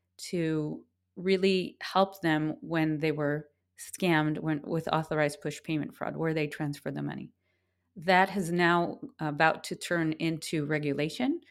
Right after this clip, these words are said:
that mandates reimbursement a hundred percent of the time. And it's something that's going to be divided by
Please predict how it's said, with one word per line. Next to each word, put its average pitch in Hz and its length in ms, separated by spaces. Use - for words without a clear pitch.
that 180 120
mandates 175 480
reimbursement 160 520
a - 60
hundred 202 400
percent 202 400
of 214 100
the 226 80
time. 247 380
And 170 240
it's - 260
something 190 420
that's 160 200
going 160 160
to 160 80
be 156 120
divided 156 520
by 143 360